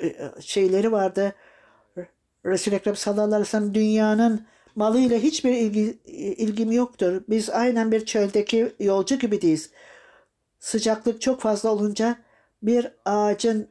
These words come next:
e, gölgesinde, e, oturur dinleniriz. Ben de onun gibiydim.'" Sonra ayağa kalkıp,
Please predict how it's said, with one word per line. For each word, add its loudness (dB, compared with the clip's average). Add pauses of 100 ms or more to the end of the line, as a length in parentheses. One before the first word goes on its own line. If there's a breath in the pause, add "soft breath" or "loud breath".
(120)
e, 0
gölgesinde, 0
e, 0 (180)
oturur 0
dinleniriz. -2
Ben 0
de 0
onun 0
gibiydim.'" 0 (720 soft breath)
Sonra 0
ayağa 0
kalkıp, -4